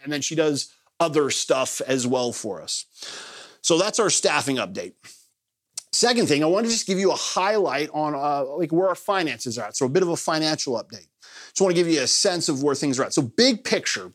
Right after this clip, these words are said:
big, big twenty thousand foot picture. As a church, we're doing really, really great financially. In fact, we've never been in a healthier position financially in the history of our church than we are in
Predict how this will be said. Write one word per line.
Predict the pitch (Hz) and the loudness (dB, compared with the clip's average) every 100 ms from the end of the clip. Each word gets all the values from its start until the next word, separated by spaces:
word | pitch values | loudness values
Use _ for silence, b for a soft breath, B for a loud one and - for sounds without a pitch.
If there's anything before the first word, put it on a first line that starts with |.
| - | 2
big, | 214 220 175 | 4 4 2
big | 175 139 | 0 0
twenty | 190 185 | -2 0
thousand | 185 160 151 151 | 0 0 0 -2
foot | - 147 | 0 0
picture. | - 139 - 147 139 b b b b b | -2 -4 -2 -2 -4 b b b b b
As | 151 151 | 0 0
a | |
church, | 131 - 220 214 - | 2 2 4 2 2
we're | 165 151 | 2 4
doing | 165 160 156 147 156 | 4 4 2 0 2
really, | 190 202 196 185 | 4 4 2 2
really | 175 165 151 | 2 2 2
great | 151 147 139 | 2 0 -2
financially. | - 139 127 107 - 90 | -4 -4 -4 -6 -10 -8
In | 127 | -4
fact, | 185 160 147 | -2 -2 0
we've | 175 156 | -2 0
never | 170 180 185 | 2 2 2
been | 160 165 156 | 2 0 0
in | 147 | -2
a | 135 | -4
healthier | 156 156 - 160 147 | -4 -4 -4 -4 -4
position | 120 156 139 131 151 131 | -6 -10 -8 -6 -6 -4
financially | 143 135 135 - 143 131 | -4 -2 -4 -4 -4 -4
in | |
the | 127 | -4
history | - 220 - 185 | -4 -4 0 2
of | 165 | 4
our | 156 | 0
church | - 160 143 - | 0 0 0 -2
than | 147 139 | -2 0
we | 143 139 | 0 0
are | 127 135 | -2 -4
in | 131 131 127 127 | -4 -6 -6 -8